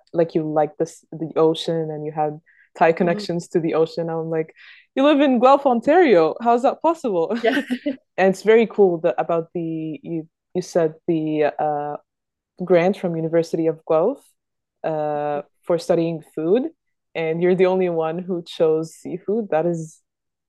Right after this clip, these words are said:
Speaker 1: that is mind-blowing, actually.
Speaker 2: Yeah, it's, it's quite shocking. And, uh, like I said, I found it to be a very common theme, unfortunately, in a lot of the work that I did in food systems. Just seafood was constantly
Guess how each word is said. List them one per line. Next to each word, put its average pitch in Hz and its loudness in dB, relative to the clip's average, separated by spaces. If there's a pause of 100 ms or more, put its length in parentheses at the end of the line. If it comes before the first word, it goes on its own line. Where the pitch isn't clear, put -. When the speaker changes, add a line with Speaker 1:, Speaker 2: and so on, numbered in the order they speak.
Speaker 1:
that 170 2
is 196 2
mind-blowing, 165 0
actually. - -10 (280)
Speaker 2:
Yeah, 226 -4
it's, 214 -14
it's 214 -6
quite 254 -2
shocking. 214 -2
And, 175 -4
uh, 165 -2
like 180 -2
I 185 0
said, 180 -4
I 175 -6
found 180 -2
it 175 -10
to 185 -16
be 175 -2
a 165 -4
very 165 -4
common 175 -6
theme, 165 -6
unfortunately, 156 -10
in 156 -8
a 160 -8
lot 156 -2
of 156 -4
the 165 -6
work 156 -8
that 151 -8
I 147 -6
did 147 -6
in 151 -8
food 151 -12
systems. 143 -14
Just 151 -16
seafood 160 -10
was 156 -18
constantly 151 -12